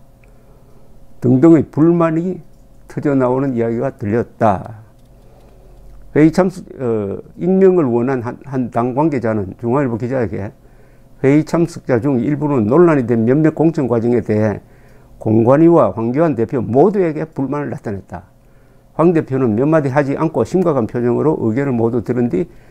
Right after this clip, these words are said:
최종 결정을 내렸다라고 전했습니다.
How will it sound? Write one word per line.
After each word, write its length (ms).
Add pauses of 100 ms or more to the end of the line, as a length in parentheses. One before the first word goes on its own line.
(120)
최종 440
결정을 600 (140)
내렸다라고 1160 (680)
전했습니다. 840